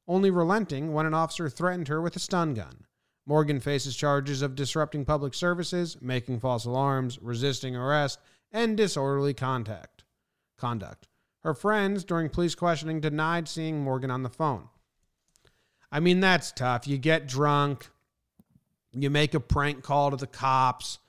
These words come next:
You're like, "Hey, do you guys have hoses?"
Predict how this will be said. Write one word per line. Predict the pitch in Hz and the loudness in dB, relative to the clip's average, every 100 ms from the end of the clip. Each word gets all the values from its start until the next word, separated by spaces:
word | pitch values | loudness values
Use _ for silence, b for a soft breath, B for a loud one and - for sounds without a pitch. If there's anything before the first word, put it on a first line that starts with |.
| _ _ _ | _ _ _
You're | 120 123 | -8 -4
like, | 123 123 | -2 0
"Hey, | 143 202 220 180 120 | 2 6 6 6 2
do | 139 | -2
you | |
guys | 160 170 160 | 2 2 4
have | 151 170 | 2 2
hoses?" | 110 135 196 220 247 269 240 - | 2 6 6 6 2 -2 -2 -6